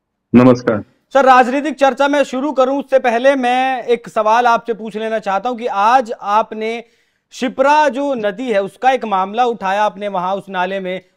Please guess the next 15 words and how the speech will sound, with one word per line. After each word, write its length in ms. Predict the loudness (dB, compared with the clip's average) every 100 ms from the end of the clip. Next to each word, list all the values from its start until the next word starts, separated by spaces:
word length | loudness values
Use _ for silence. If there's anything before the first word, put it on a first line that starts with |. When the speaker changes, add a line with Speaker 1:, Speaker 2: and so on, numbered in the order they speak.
| -8
Speaker 2:
खुद 180 | -6 -6
स्नान 460 | -6 -2 -2 -2
भी 120 | -6
किया। 320 | -8 -2 0 0 -4 _
पहले 160 | 0 2
एक 100 | 2
बार 220 | 2 0 -6
छोटा 220 | -4 0 2
सा 80 |
वो 60 | 2
मामला 280 | 0 0 -2
बताइएगा, 420 | -2 -4 -4 -6
क्या 180 | -4 -6
कुछ 220 | -6 -12
है? 140 | -14